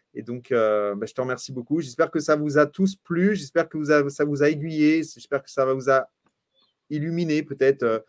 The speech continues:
euh, des choses, euh, en vous disant, euh, « Tiens, une petite idée par rapport aux acquéreurs. » C'est vrai que,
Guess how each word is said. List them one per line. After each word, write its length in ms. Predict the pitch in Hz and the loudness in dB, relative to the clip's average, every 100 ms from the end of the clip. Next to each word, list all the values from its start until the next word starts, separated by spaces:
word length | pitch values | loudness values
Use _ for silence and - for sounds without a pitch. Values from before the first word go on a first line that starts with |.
| _ _ - | _ _ -4
euh, 200 | 117 120 | 0 0
des 140 | 120 | 0
choses, 340 | 131 156 156 143 | -4 0 0 2
euh, 200 | 123 113 | 4 4
en 120 | 120 | 0
vous 120 | 127 | -6
disant, 420 | 131 135 143 147 | -12 -4 -2 2
euh, « 220 | 131 120 120 | 2 4 2
Tiens, 360 | - 143 151 - _ - | 0 -2 -2 -8 _ -20
une 160 | 127 127 | -14 -14
petite 380 | 123 143 160 143 | -14 -14 -12 -6
idée 220 | 147 151 | 0 0
par 120 | 147 | 0
rapport 240 | 127 120 135 | -2 0 2
aux 140 | 135 | 4
acquéreurs. » 480 | 139 139 131 135 - | 2 4 4 2 0
C'est 140 | - | -8
vrai 240 | 123 139 147 | -2 0 2
que, 260 | 139 120 | 2 2